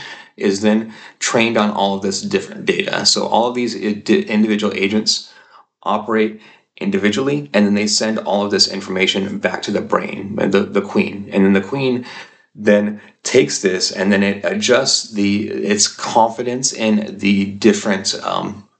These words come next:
agents based off of this information. So you can see that after the first test, it moves its confidence in the frequency analyzer down. It adjusts its confidence in the, the, uh, wave interference way up, agent way up,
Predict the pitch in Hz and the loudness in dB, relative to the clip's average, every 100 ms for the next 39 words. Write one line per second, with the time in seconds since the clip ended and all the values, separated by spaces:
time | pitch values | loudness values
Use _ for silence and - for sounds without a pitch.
0 | - 107 107 - - - - - 107 98 | -2 0 0 -4 0 0 0 -4 2 2
1 | 98 113 107 98 95 90 85 85 92 90 | 2 -2 -2 -2 -2 -2 -4 -4 -4 0
2 | 90 104 104 98 - 101 98 101 101 104 | 0 0 -4 -2 4 4 4 0 -2 0
3 | 95 113 113 104 92 - 92 98 - 107 | 0 2 2 2 -2 -2 -2 -2 -2 -2
4 | 101 98 98 98 98 - - - - _ | -2 -4 -4 -4 -8 -18 -20 -20 -20 _
5 | - 143 - - 143 147 - - - - | -4 -2 -2 0 -2 -2 -8 -12 -20 -2
6 | 104 101 104 107 113 113 104 98 - - | 0 2 4 4 4 0 -4 -4 0 2
7 | 95 113 107 113 - 101 95 87 - 104 | 2 2 0 0 -2 -2 0 -2 2 4
8 | 110 110 113 107 98 95 95 92 95 87 | 4 0 0 -2 -4 0 0 0 -4 -4
9 | - 113 143 151 147 - - - _ 95 | 2 2 2 -2 -6 -16 -20 -20 _ -6
10 | 101 101 - _ - 98 101 120 120 - | -6 -8 -18 _ -2 0 4 4 4 -2
11 | 101 98 - - 107 - 107 104 - 95 | -2 -4 -2 0 0 2 0 0 -2 -4
12 | 95 - 95 95 92 85 95 95 101 107 | -4 -2 0 0 0 0 -2 0 0 2
13 | 113 - 101 95 - 120 139 165 - - | 0 -2 -4 -4 0 2 2 2 0 0
14 | 101 98 92 92 92 104 147 - - 107 | -2 -4 0 0 2 2 0 -4 -2 0
15 | 104 - 95 - 127 - - | 0 0 0 2 2 0 -4